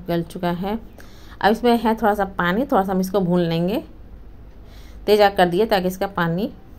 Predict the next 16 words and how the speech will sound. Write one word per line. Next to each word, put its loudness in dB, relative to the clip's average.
ये -4
देखिए 0
सारा 0
इसका -2
पानी -2
जो 0
था -4
ना -2
वो -2
सब -4
उड़ 2
गया 0
अब -6
steam -6
बन -2
के, -6